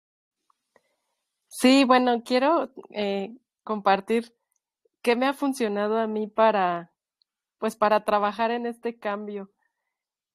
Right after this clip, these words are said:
Y es, mm, bueno, siempre he considerado, ¿no?, que soy una persona de carácter fuerte y que si le buscan, pues, la, la encuentran.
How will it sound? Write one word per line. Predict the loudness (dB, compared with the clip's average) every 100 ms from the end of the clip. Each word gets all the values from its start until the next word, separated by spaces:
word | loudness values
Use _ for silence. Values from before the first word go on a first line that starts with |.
| _
Y | -4 2
es, | 2 2 -2 -14 _ _ _
mm, | -8 -6 -6 -6 -8 _ _ _ 2
bueno, | 4 6 4
siempre | 2 0 0 0 -2 -6 -12 _ _ _ _ _ _ _ _ _ _ _ _
he | -8
considerado, | -4 -4 -4 -6 -4 -2 -2 -2 -4 -8
¿no?, | -12 -14
que | -14
soy | -8 -4 -2
una | -2 -4
persona | -4 -4 -4 -6 -4 -4
de | -4 -6
carácter | -4 -2 -4 _ -6 -6
fuerte | -4 -2 0 -2 -10 -16 -16 _ _ _ _ _ _
y | -8 -6 -2
que | 2 2
si | 2 0 2 0 0
le | 2 4
buscan, | 4 2 0 2 4 2
pues, | 0 -4 -4
la, | -8 -6 -4 -2 -2 -2
la | 2 4
encuentran. | 6 6 4 2 -4 -6